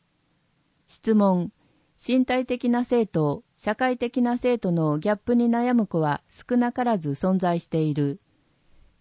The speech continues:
ジェンダーレス水着の着用はどう考えるか。答え。現在、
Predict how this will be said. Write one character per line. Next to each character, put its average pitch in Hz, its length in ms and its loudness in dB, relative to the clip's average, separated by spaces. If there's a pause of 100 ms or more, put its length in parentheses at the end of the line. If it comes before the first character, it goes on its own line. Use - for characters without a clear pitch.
ジ 185 100 0
ェ 247 80 2
ン 247 80 4
ダ 240 200 0
ー - 20 -2
レ 247 100 0
ス 240 160 -4
水 240 300 0
着 202 100 2
の 151 160 2
着 170 320 -4
用 170 240 2
は 151 320 0
ど 233 220 2
う 196 40 0
考 185 340 0
え 175 120 2
る 147 80 0
か。 139 300 -6 (1080)
答 202 400 0
え。 143 160 -2 (580)
現 247 280 4
在、 180 320 0